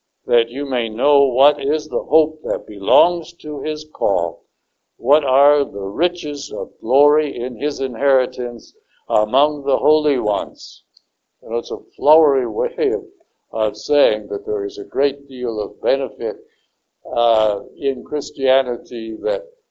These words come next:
far exceeds whatever Judaism could have given the people.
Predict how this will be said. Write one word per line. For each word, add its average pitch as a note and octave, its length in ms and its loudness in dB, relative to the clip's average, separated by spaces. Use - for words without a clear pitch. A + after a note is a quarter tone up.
far C3+ 480 4
exceeds A#2 600 -6
whatever A2 440 -2
Judaism A2 800 -6
could C#3 200 0
have A2 280 2
given G#2+ 340 -4
the F#2+ 80 -8
people. G#2 520 -6